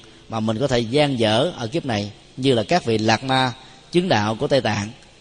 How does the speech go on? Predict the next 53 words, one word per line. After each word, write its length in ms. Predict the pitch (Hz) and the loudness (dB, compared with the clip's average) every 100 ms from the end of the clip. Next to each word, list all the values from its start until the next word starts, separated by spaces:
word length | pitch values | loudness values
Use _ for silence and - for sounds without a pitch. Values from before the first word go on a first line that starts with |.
| _ _ - | _ _ -10
à, 120 | 110 | -4
sau 300 | - 151 143 | 4 4 4
khi 280 | 135 143 131 | 4 4 4
qua 180 | 135 139 | 6 6
đời 200 | 120 110 | 6 4
tiếp 220 | - 262 | 0 2
tục 160 | 135 - - - - - - | 2 2 -18 -20 -20 -20 2
phát 240 | 247 254 | 4 6
nguyện 340 | 139 120 123 143 - | 6 6 4 -2 0
có 80 | 185 | 2
mặt 180 | 147 - | 4 2
ở 280 | 123 127 165 | 2 4 4
một 180 | 135 135 | 4 0
cái 80 | |
cảnh 200 | 123 120 | 0 0
giới 140 | 151 180 | 2 2
nào 160 | 127 | 0
đó, 240 | 113 135 185 - - - - - - - - - - - | 0 -4 -4 -14 -20 -20 -20 -20 -20 -20 -20 -20 -20 0
tiếp 100 | 214 175 | 2 6
tục 160 | 123 | 6
với 120 | 139 156 | 6 4
hình 100 | 120 | 4
thù 120 | 120 | 2
là 60 | |
một 160 | 110 110 | 0 0
con 180 | 131 127 | -2 0
người, 180 | 110 98 - - - _ _ _ - | -2 -2 -14 -20 -20 _ _ _ -2
để, 540 | 113 120 156 190 180 | 4 6 6 4 2
à, 120 | 143 | 0
trở 200 | 120 127 | 2 2
thành 320 | 147 117 107 107 | 2 2 0 0
là 140 | 107 | -2
một 320 | 101 104 101 | 0 -4 -2
cái 140 | 151 151 | -4 2
gương 260 | 175 165 | 2 4
hạnh 260 | 123 107 127 - - - - | 0 -2 -4 -12 -20 -20 -12
thoát 180 | - 175 | -4 0
tục, 180 | 127 110 - - - - - | 0 -2 -8 -20 -20 -20 -6
làm 180 | 117 107 | 0 2
lợi 120 | 110 | 2
ích 160 | 151 - | 0 2
cho 320 | 135 127 120 | 2 4 4
bá 160 | 131 147 | 2 0
tánh 200 | 147 160 | -2 -2
và 60 | |
quần 220 | 113 104 | -4 -4
sanh. 200 | 104 120 110 - - - - - - - - - | -4 -6 -6 -20 -20 -20 -20 -20 -20 -20 -20 -10
Là 80 | 104 | 0
các 240 | 190 214 | 4 6
vị 160 | 151 139 | 6 6
Lạc 180 | 120 135 | 6 4
Ma 120 | 139 | 2
tái 140 | 160 | 2